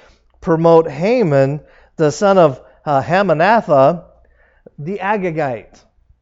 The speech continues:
So he's, he's identified as an Agagite. Now, in our society today, that means nothing.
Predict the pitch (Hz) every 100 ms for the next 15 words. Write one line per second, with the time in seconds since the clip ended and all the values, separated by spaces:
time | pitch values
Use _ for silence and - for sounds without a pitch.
0 | _ _ _ _ _ _ _ _ 208 208
1 | 170 208 160 156 147 202 180 175 160 151
2 | 208 269 - 156 131 131 147 156 _ _
3 | _ _ _ - 165 175 185 185 180 196
4 | 190 160 151 135 110 - - _ _ _
5 | _ _ _ _ _ _ _ - 202 190
6 | 190 _ - 202 220 262 311 - 175 208
7 | 175 - 202 170 - 143 170 190 147 143
8 | _ _ - 240 208 196 175 151 - -
9 | 175 214 208 208 156 117